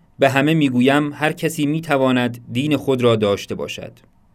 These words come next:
هر کسی می‌تواند مال خود را آنطور که می‌خواهد مصرف کند، اما نباید به دیگران لطمه بزند.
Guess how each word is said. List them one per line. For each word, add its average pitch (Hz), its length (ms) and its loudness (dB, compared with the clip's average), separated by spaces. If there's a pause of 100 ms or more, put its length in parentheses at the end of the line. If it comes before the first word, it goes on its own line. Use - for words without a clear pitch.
(640)
هر 120 140 0
کسی 151 320 -2
می‌تواند 147 640 2
مال 135 280 4
خود 135 220 -2
را 135 280 2 (120)
آنطور 123 520 0
که 127 140 -6
می‌خواهد 117 680 -2
مصرف 123 440 -4
کند، 92 360 -10 (800)
اما 147 280 2
نباید 131 500 2
به 107 80 -4
دیگران 104 420 0
لطمه 104 360 -4
بزند. 101 520 -8